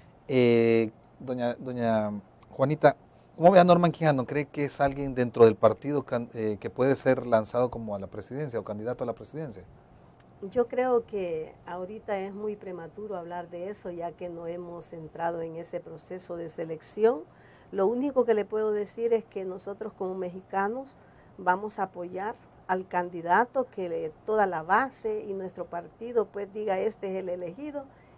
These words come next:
Speaker 2: a ese vamos a apoyar.
Speaker 1: Pero todavía no ha empezado ese proceso,
Speaker 2: Todavía
Speaker 1: ¿verdad?
Speaker 2: no ha empezado ese proceso.
Speaker 1: Pero, bueno, hablando un poco tal vez, del,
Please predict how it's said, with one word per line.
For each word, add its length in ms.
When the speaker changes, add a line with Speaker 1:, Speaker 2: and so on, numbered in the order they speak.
Speaker 2:
a 120
ese 240
vamos 320
a 40
apoyar. 420
Speaker 1:
Pero 140
todavía 340
no 60
ha 40
empezado 340
ese 120
proceso, 240
Speaker 2:
Todavía 220
Speaker 1:
¿verdad? 140
Speaker 2:
no 100
ha 60
empezado 500
ese 220
proceso. 580
Speaker 1:
Pero, 200
bueno, 280
hablando 260
un 60
poco 220
tal 160
vez, 280
del, 560